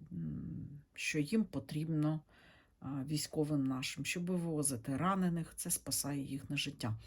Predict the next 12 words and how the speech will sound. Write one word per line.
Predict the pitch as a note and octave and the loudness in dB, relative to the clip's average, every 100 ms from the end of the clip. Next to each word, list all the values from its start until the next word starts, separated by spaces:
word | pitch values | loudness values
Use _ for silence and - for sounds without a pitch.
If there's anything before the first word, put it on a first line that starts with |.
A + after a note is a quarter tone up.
| - - - | -14 -14 -6
Ось | - F3+ | 0 0
якось | F3 E3+ | 0 -2
так, | - B2 C3+ | -2 -4 -2
мої | C3 | -4
дорогенькі. | A#2 C#3 C3+ B2+ D#3 | -4 -4 -4 -4 -2
Я | D#3 | -2
постараюсь | - - D#3+ D#3 D3+ | 0 0 2 2 4
закріпити, | D3 F#3 F#3 F#3 F3+ F#3 D#3+ - A#2 A2 - - - - | 4 4 2 -4 -2 2 2 2 -6 -6 -12 -20 -20 -8
а, | C3+ C3 C#3 C3 B2+ | -6 -4 -4 -4 -4
здається, | C3 D#3 G3+ F#3 D3 | -2 0 0 -2 -2
там | C#3 | 2
Монобанк. | C#3+ D3 C#3+ B2+ C3 A#2+ B2 - | 4 6 6 4 0 -2 -4 -10